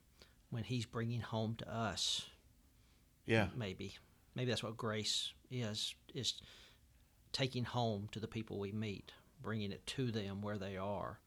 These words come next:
Speaker 2: Yeah.
Speaker 1: So
Speaker 2: Well,
Speaker 1: they
Speaker 2: that's
Speaker 1: don't have
Speaker 2: good.
Speaker 1: to find their way back.
Speaker 2: Yeah. Yeah. But there, but there is,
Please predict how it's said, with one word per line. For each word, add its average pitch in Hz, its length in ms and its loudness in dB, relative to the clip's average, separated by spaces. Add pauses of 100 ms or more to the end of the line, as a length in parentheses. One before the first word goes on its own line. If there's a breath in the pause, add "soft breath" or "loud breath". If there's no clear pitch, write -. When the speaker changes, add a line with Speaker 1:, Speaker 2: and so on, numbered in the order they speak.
(140)
Speaker 2:
Yeah. 92 240 6
Speaker 1:
So 110 160 -2
Speaker 2:
Well, 110 120 6
Speaker 1:
they - 40 10
Speaker 2:
that's 101 120 8
Speaker 1:
don't 113 100 4
have 110 80 10
Speaker 2:
good. 104 120 8
Speaker 1:
to 120 60 0
find 104 160 0
their 95 60 -2
way 101 180 -2
back. 98 420 -2 (380)
Speaker 2:
Yeah. 117 220 4 (520)
Yeah. 110 240 8 (880 loud breath)
But - 140 6
there, 151 120 10
but 147 220 6
there 143 120 6
is, 147 360 6